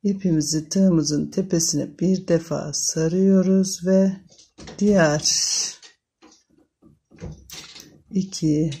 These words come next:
boncuk arasına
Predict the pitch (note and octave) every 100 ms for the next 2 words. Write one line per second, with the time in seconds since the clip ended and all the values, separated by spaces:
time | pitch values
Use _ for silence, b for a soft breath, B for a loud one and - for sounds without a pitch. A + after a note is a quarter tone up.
0 | - F3+ F#3+ F3 E3 D#3+ - B B B
1 | - G3 G3 F#3 - - F3 F3 F3 F3+
2 | E3+